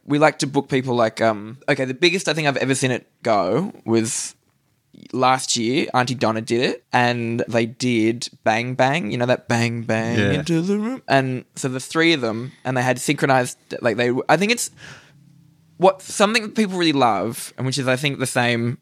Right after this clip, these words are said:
Speaker 1: in stand-up, is someone working very hard
Speaker 2: Mm.
Speaker 1: on something that is very silly.
Speaker 2: Yeah, yeah.
Speaker 1: Like, you know, when you watch a st-, a, an hour show and there's a reveal at the end
Speaker 2: Mm.
Speaker 1: that you're like,
Speaker 2: <laughs>
Speaker 1: "What?"
Speaker 2: <laughs> Yeah.
Speaker 1: Like, there's,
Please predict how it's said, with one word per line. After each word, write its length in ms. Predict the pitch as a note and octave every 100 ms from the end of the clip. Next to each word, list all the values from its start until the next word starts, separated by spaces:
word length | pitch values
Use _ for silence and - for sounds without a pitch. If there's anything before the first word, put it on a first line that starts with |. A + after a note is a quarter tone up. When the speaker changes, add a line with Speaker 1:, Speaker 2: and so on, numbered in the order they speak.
| _
Speaker 1:
in 120 | A#2+ A2+
stand-up, 480 | A#2+ A2+ G2 - -
is 160 | A#2
someone 320 | - D3+ D#3+ D3+
working 340 | B2+ - A#2+
very 400 | B2 C3 C#3 D3
hard 540 | C#3 B2 A2 C#2+ C2+ - - -
Speaker 2:
Mm. 280 | A2 G2 F2+
Speaker 1:
on 140 | A2+ G#2
something 460 | - A#2 G#2+ A2
that 100 | G#2
is 180 | G2 F#2
very 440 | A2 G#2+ A2+ A2 A#2
silly. 400 | - E2 G1+ -
Speaker 2:
Yeah, 240 | A2 F2+
yeah. 200 | F2 F#2 F2 -
Speaker 1:
Like, 500 | B2 A#2+ G#2+ - - _ _ _ _ _ _ _ -
you 100 | E3+
know, 60 |
when 100 | F3+
you 80 | E3+
watch 260 | E3 D3+ -
a 80 | C3+
st-, 240 | - -
a, 180 | - B2 -
an 80 | C3+
hour 240 | C3+ C3+
show 320 | - B2 A#2+
and 120 | A2+
there's 220 | B2 A#2 A#2+
a 60 |
reveal 500 | A#2+ B2+ A#2+ C#3+ C#3+
at 80 | C#3+
the 160 | B2 A#2
end 440 | A2+ G#2+ A2+ - -
Speaker 2:
Mm. 180 | A2
Speaker 1:
that 60 | G2
you're 100 | A#2+
like, 340 | A#2+ A2+ - - - - - - -
Speaker 2:
<laughs> 560 | - - - - - B2
Speaker 1:
"What?" 520 | C3+ A4 C#5+ F3+ - F3+
Speaker 2:
<laughs> 280 | - - -
Yeah. 220 | E3+ - -
Speaker 1:
Like, 380 | D3+ C#3+ C3+ -
there's, 300 | C#3+ D3+